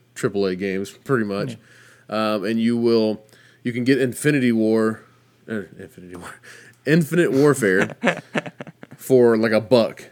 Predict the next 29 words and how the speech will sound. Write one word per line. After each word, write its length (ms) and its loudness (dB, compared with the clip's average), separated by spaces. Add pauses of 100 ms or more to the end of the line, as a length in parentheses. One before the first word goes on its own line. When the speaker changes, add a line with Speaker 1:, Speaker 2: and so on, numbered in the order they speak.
(140)
Speaker 1:
like, 160 -4
the 60 -6
base 320 4
model. 400 -6 (100)
Speaker 2:
Yeah. 220 -12 (640)
Speaker 1:
Okay, 320 -2
so 240 -4
it's 100 -6
just 160 -8
like 160 -2
they're 100 -4
just 160 -8
giving 260 -2
you 120 -2
a 60 -2
good 240 -4
trade 260 -2
in 100 -2
Speaker 2:
But 120 0
here's 140 2
Speaker 1:
'cause 40 -4
Speaker 2:
the 60 0
Speaker 1:
they 60 0
Speaker 2:
other 140 0
Speaker 1:
know. 60 -2
Speaker 2:
weird 240 -6
part, 360 -8
is 180 -12
you 280 -8